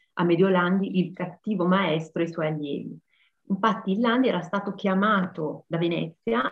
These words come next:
a insegnare a Milano da parte del comune almeno dal millequattrocentoventisei, data in cui gli viene conferita in via eccezionale la cittadinanza milanese, non era ovviamente semplice ottenere,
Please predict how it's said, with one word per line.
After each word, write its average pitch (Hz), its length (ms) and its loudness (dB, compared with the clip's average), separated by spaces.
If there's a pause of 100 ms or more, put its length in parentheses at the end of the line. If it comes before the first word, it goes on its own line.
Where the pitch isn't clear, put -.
a - 180 -4
insegnare 170 1120 -4 (240)
a 180 120 2
Milano 165 1000 0
da 165 140 -8
parte 160 240 -8
del 156 180 -4
comune 226 580 0 (240)
almeno 208 400 4
dal 220 160 2
millequattrocentoventisei, 170 1600 -4 (180)
data 196 280 -2
in 190 100 2
cui 202 140 -2
gli 196 100 0
viene 185 260 0
conferita 190 640 0
in 160 100 0
via 165 80 -2
eccezionale 190 600 -2
la 190 160 0
cittadinanza 160 720 -6
milanese, 147 720 -6
non 143 200 -10
era 151 160 -6
ovviamente 139 640 -6 (280)
semplice 160 520 0
ottenere, 147 760 -4